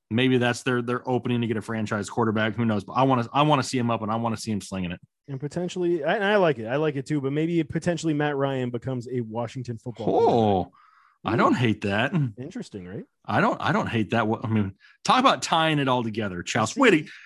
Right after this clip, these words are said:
Speaker 1: you just took the initial topic of the show that was fifty minutes ago
Speaker 2: Boom.
Speaker 1: and tied it into the, I mean, bravo, my friend.
Speaker 2: That's a home bloody
Speaker 1: Wow.
Speaker 2: run
Speaker 1: It's like
Speaker 2: is
Speaker 1: you
Speaker 2: what we
Speaker 1: planned
Speaker 2: call
Speaker 1: it.
Speaker 2: it. It,
Speaker 1: You
Speaker 2: say that
Speaker 1: planned it.
Speaker 2: again? <laughs> Yeah, man. You see,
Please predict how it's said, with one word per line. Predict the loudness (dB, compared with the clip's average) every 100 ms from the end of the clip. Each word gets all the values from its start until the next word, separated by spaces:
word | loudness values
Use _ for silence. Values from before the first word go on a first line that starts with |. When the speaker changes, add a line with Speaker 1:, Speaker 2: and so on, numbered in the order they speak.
| -20 _
Speaker 1:
you | 4
just | 6 6 6
took | 4 4
the | 2
initial | 4 6 6 4 4 2 2
topic | 2 2 2 0 -2
of | -2 0
the | 0
show | 2 4 4
that | 2 2
was | -2 -2 -2
fifty | 0 0 0 -2 -2 -6 _ 2
minutes | 6 6 6 2 -4
ago | -2 0 0 0 -4 -6 -12 -18 -10
Speaker 2:
Boom. | -10 -2
Speaker 1:
and | 2 2
tied | 0 0 2 2
it | -2 -6
into | -4 -4 -2 -4
the, | -4 -2
I | 0
mean, | 2 -2 -8
bravo, | -12 -2 2 2 2 0
my | -2 -4
friend. | -2 -2
Speaker 2:
That's | -2
a | 0
home | 0 2 -2 -6 -6
bloody | 0 0 0
Speaker 1:
Wow. | 0 2 4
Speaker 2:
run |
Speaker 1:
It's | 6
like | 6
Speaker 2:
is | 8
Speaker 1:
you | 6
Speaker 2:
what | 6
we | 2
Speaker 1:
planned | 2
Speaker 2:
call | 0
Speaker 1:
it. | -2 -10 _ _ _ -14
Speaker 2:
it. | -6
It, |
Speaker 1:
You | -6 -2
Speaker 2:
say | 2 4
that | 4
Speaker 1:
planned | 2
it. | -4
Speaker 2:
again? | -4 -4
<laughs> |
Yeah, | -4 -2 -2
man. | -2
You | -2
see, | -4 2 2 2